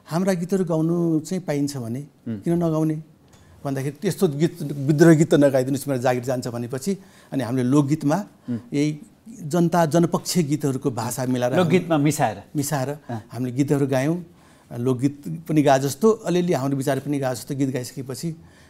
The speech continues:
Speaker 1: अनि राजा महेन्द्रले, अ, "यो राल्पा भनेको के हो?" भनेर बालकृष्ण समलाई सोध्न पठाउनु भएछ कि।
Speaker 2: उम्।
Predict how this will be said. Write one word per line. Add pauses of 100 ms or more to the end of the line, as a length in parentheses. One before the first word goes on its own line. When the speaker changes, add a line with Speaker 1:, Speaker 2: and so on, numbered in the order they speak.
(100)
Speaker 1:
अनि
राजा
महेन्द्रले,
अ,
"यो
राल्पा
भनेको
के
हो?"
भनेर
बालकृष्ण
समलाई (460)
सोध्न
पठाउनु
भएछ
कि। (120)
Speaker 2:
उम्।